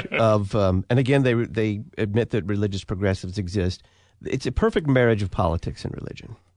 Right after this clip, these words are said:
Speaker 1: They're trying to. I mean, this is the one that I, you know, when I read it, I laughed out loud. This is, "Politics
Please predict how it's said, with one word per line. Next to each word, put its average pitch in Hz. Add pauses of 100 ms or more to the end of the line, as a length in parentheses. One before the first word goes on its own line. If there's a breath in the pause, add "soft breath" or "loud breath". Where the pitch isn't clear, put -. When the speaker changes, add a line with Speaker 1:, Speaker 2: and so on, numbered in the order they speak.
(680 soft breath)
Speaker 1:
They're 311
trying 123
to. 95
I 120
mean, 117
this 156
is 113
the 120
one 104
that 98
I, 101
you 113
know, 107
when 98
I 95
read 90
it, 85
I 85
laughed 87
out -
loud. 95
This 151
is, 117 (800 soft breath)
"Politics 123